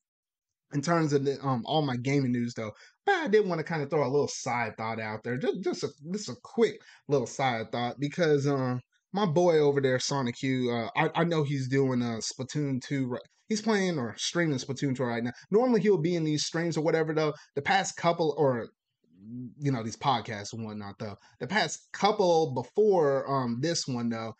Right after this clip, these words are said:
I know he was going through Xenoblade Chronicles three, so that's what kinda tied him up for the past couple or whatever, though.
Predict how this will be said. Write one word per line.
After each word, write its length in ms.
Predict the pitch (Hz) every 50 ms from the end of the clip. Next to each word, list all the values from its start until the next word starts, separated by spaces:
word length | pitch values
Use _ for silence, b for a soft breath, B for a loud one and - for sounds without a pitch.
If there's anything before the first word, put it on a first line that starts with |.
| b b b
I 120 | - - 131
know 280 | 131 147 143 139 139 131
he 100 | 135 147
was 100 | 139 123
going 220 | 127 131 135 131
through 80 | 135 123
Xenoblade 400 | 113 120 131 135 127 123 120 120
Chronicles 400 | - 139 120 120 - 107 - -
three, 260 | - 180 180 180 165
so 100 | - 180
that's 200 | 151 156 156 -
what 120 | 120 -
kinda 200 | - 143 123 117
tied 260 | 113 - 131 123 120 117
him 100 | 117 117
up 120 | 117 113
for 80 | - 117
the 80 | 104 101
past 300 | 123 131 - - - -
couple 260 | - 170 165 170 160
or 100 | 156 156
whatever, 300 | 156 147 151 151 147 151
though. 280 | 147 147 147 143 143